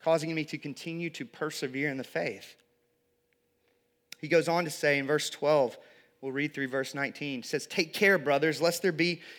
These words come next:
in any of you an evil, unbelieving heart, leading you to fall away from the living God." But exhort one another every day, as long as it is called today,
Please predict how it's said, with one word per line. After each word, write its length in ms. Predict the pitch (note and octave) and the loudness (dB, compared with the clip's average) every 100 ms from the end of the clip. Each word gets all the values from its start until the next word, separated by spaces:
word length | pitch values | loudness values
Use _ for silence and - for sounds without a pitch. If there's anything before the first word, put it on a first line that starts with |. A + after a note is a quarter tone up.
| - | -4
in 120 | D#3+ | 2
any 300 | E3+ G3+ F#3+ | 4 6 4
of 120 | D3 | 4
you 200 | E3 D#3+ | 2 2
an 120 | C3+ - | 2 -2
evil, 420 | E3+ F3+ F#3 F#3 | -2 0 0 0
unbelieving 680 | D#3 F3 E3+ D#3+ E3 D#3+ D3+ | -2 -2 0 0 0 -2 -6
heart, 420 | - D3+ D3 - - - | 0 4 4 2 -8 -2
leading 320 | D3+ F3 F#3 | 0 2 2
you 100 | E3+ | 2
to 80 | E3 | 2
fall 320 | - - E3+ | 2 4 4
away 220 | E3 D#3 | 4 4
from 200 | D#3+ - | 2 -2
the 80 | C#3+ | -4
living 340 | C3 D3 D#3+ C#3+ | 0 0 0 0
God." 360 | C#3 C3 A2+ - _ _ _ _ _ - | 2 2 -2 -8 _ _ _ _ _ -6
But 100 | F3 | 0
exhort 460 | E3 B2 E3+ G#3+ D3 | 0 2 8 8 8
one 160 | D#3 | 0
another 300 | C#3+ C3 A#2+ | 0 0 0
every 320 | G#2+ F3 G3+ G3+ | 2 2 2 4
day, 280 | F3+ E3+ | 6 6
as 140 | C3+ B2 | 4 0
long 240 | C#3+ F3+ | -2 0
as 220 | F3 D#3 | 0 -2
it 100 | - | -2
is 120 | D3+ - | -4 -4
called 320 | - D3 D3+ | -2 -2 -2
today, 500 | D#3 D3 D#3 C3 | 0 4 6 4